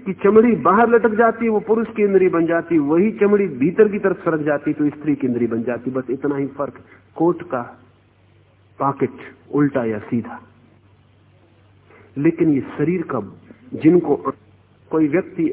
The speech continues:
अपने इस आंतरिक भेद को जान लेता है, तब पुण्य पाप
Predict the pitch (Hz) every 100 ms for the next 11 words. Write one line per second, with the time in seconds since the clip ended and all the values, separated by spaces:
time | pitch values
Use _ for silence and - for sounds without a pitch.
0 | 151 147 175 151 - - - 160 160 147
1 | - - 110 95 143 143 - 110 127 151
2 | 151 113 92 - - - _ - 165 -
3 | 180 185 147 - 139 147 -